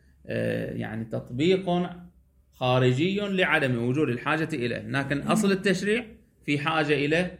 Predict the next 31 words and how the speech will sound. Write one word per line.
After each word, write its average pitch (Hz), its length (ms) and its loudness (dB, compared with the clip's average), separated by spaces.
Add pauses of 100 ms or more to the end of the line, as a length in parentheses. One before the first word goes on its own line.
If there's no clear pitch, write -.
فيما 147 240 0
لو 131 320 2 (240)
يعني 120 640 -2 (540)
دعت 131 380 6
الظروف 123 540 -2 (400)
إلى 123 280 4
ذلك. 95 360 -8 (600)
ولذا 220 320 4
حروب 190 380 -2
النبي 202 280 0
صلى 170 220 -4
الله 143 240 -2
عليه 123 260 0
وآله 120 580 -4
كانت 151 400 0
كلها 160 580 -2 (140)
دفاعية 127 600 0
بالنظر 120 480 -2
في 123 160 -6
سيرته 143 460 -4
صلى 120 260 -6
الله 120 280 -4
عليه 120 240 -4
وآله 139 540 0 (480)
وسلم، 98 520 -4 (180)
ونشير 190 380 2
إن 143 60 0
شاء 143 160 0
الله 135 200 0
إلى 120 140 0
بعضها 147 580 -2